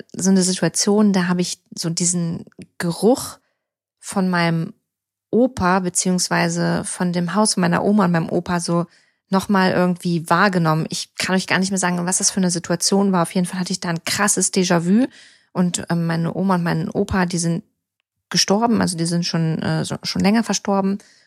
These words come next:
Und dann musste ich halt voll an die denken und hab voll angefangen zu weinen und hab tatsächlich auch den Abend dann davon geträumt. Und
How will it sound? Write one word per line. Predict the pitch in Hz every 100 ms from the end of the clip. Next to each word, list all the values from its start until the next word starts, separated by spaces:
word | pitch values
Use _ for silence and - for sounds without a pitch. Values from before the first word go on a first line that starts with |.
| _ _
Und | - 196 185
dann | 180 185
musste | 160 185 196 208
ich | 196
halt | 175 -
voll | - - 220
an | 208
die | 190
denken | 180 175 185 - 196 202 -
und | 175 175 175 175
hab | 175 -
voll | - 214
angefangen | 196 185 - 185
zu | - 170
weinen | 175 180 202 196
und | 175 175 - _ _ _
hab | - 208 -
tatsächlich | 190 - 214 214 196
auch | 170
den | 175 175 -
Abend | 190 202 170 185 202 -
dann | 185 175 170
davon | 170 170 180 170
geträumt. | - - - 170 151 143 - - _ _ _ _
Und | 180 180 170 170 165 -